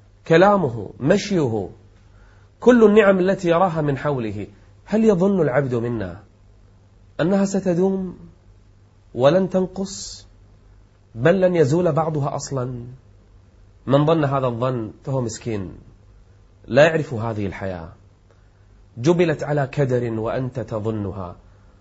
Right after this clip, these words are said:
خلوا من الأقذاء والأكدار.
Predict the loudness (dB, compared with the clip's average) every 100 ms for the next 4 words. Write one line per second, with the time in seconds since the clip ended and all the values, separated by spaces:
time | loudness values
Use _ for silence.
0 | -20 _ _ _ 0 2 4 2 2 0
1 | 0 -2 -4 -6 -4 -2 -2 -4 -4 -6
2 | -8 -6 -6 -8 -10 -14